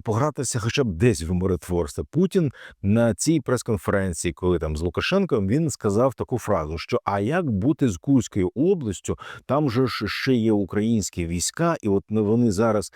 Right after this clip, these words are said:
там в оточенні, і вони там зараз відходять, ми їх там будемо знищувати як терористів, але якщо вони складуть зброю, якщо вони здадуться, то тоді, напевно, ми їх,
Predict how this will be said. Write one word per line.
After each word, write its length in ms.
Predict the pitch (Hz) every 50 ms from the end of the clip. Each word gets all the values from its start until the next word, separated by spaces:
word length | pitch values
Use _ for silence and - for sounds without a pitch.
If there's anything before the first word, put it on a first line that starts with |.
| - - - - - -
там 240 | 113 113 104 85 73
в 60 | -
оточенні, 760 | - - - 156 165 190 185 - - 151 131 113 98 85 76 _ - - - - _ -
і 60 | -
вони 240 | 87 110 117 120 104
там 180 | - 117 107
зараз 360 | 92 110 113 110 101 - - 95
відходять, 600 | 95 - - - 143 165 175 143 127 98 - 85
ми 100 | 110 120
їх 80 | 98 -
там 180 | 110 101 98
будемо 340 | 98 117 104 107 98 95 92
знищувати 600 | 82 98 120 117 95 - - - 92 85 76 92
як 140 | 98 95 -
терористів, 540 | - 101 117 127 120 175 196 - - - -
але 200 | 104 120 135 131
якщо 300 | 120 101 - - - 131
вони 300 | 113 110 104 110 110 101
складуть 420 | 87 - - 95 98 101 101 90 78
зброю, 680 | 82 92 87 87 139 175 185 196 180 170 160 147 127
якщо 220 | 107 92 - - 113
вони 220 | 104 104 98 92
здадуться, 720 | 82 76 76 90 113 170 196 175 123 - 160 160 156 151 - - - - - - -
то 560 | - 139 139 127 123 120 113 110 104 104 -
тоді, 540 | 101 98 92 127 165 180 185 185 175 170 165
напевно, 600 | 127 104 95 - 123 131 143 147 135 117 110 101
ми 200 | 98 107 123 131
їх, 400 | 117 107 104 117 117 - -